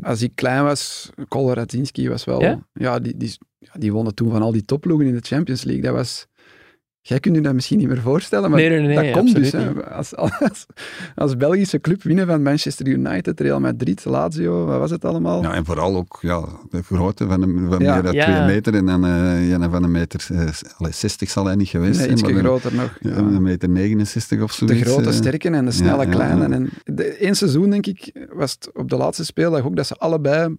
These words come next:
Speaker 1: topschutter waren. En in de laatste minuut van het kampioenschap of zo scoorde Radzinski nog, waardoor hij ene goal meer had dan Koller. En de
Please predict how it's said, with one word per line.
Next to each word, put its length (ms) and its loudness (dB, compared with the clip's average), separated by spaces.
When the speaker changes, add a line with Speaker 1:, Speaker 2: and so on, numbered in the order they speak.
Speaker 1:
topschutter 440 -2
waren. 360 -4
En 140 0
in 60 4
de 80 2
laatste 340 0
minuut 240 2
van 80 0
het 100 -4
kampioenschap 520 -2
of 100 -8
zo 120 -6
scoorde 340 0
Radzinski 500 0
nog, 160 -4
waardoor 280 2
hij 140 0
ene 280 2
goal 200 4
meer 200 4
had 100 0
dan 180 -2
Koller. 300 0
En 140 2
de 80 4